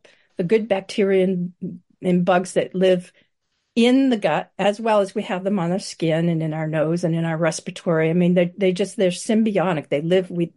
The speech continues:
together with each other because we, you know, we feed them and they feed us.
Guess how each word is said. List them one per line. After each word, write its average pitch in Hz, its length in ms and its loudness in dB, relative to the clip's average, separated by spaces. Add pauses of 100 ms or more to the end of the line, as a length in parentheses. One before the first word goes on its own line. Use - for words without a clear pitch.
(220)
together 151 460 -2 (360)
with 170 160 0
each 170 220 -2
other 156 220 2
because 165 440 -2
we, 175 200 0 (440)
you 180 120 -2
know, 147 100 0
we 196 240 2
feed 202 360 -2
them 185 280 2
and 160 120 -2
they 160 140 0
feed 147 480 -6
us. - 460 -2